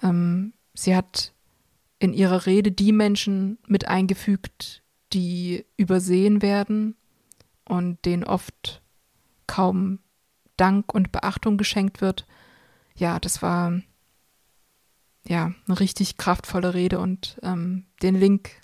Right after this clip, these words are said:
<laughs> füge ich auch in die Shownotes mit hinein. Ja, ich hoffe, mit der Folge konnte ich einige dazu ermutigen, dran zu bleiben. Also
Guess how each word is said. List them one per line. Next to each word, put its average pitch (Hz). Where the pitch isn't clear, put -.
<laughs> -
füge 208
ich -
auch 196
in 185
die 196
Shownotes 190
mit 196
hinein. 196
Ja, 202
ich -
hoffe, 240
mit 202
der 175
Folge 196
konnte 202
ich -
einige 196
dazu 175
ermutigen, 185
dran 170
zu 208
bleiben. 185
Also 190